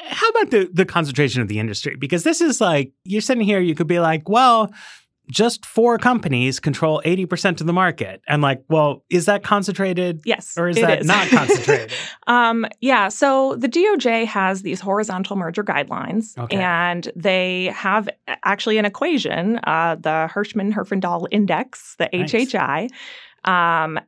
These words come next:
Speaker 2: that allows them to identify what are concentrated markets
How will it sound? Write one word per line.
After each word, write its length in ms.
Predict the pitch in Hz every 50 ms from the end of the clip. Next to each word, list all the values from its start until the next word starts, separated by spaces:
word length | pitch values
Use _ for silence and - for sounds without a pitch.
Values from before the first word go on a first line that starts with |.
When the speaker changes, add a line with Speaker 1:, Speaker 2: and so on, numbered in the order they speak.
| - -
Speaker 2:
that 420 | - 196 196 175 175 175 - - _ - _ _ _ _
allows 480 | 202 196 190 185 175 175 175 180 165
them 280 | 170 180 170 170 170 175
to 380 | 170 - - 175 170 165 160 -
identify 880 | - 165 - 175 160 165 - 175 - - 156 160 160 156 156 156 160
what 420 | 156 160 165 170 175 170 170 156 - -
are 580 | 165 160 156 156 156 151 151 151 151 151 147 - _ _ -
concentrated 580 | - - 165 165 - 160 - - 170 170 160
markets 640 | 160 151 156 151 156 170 156 151 151 156 - - -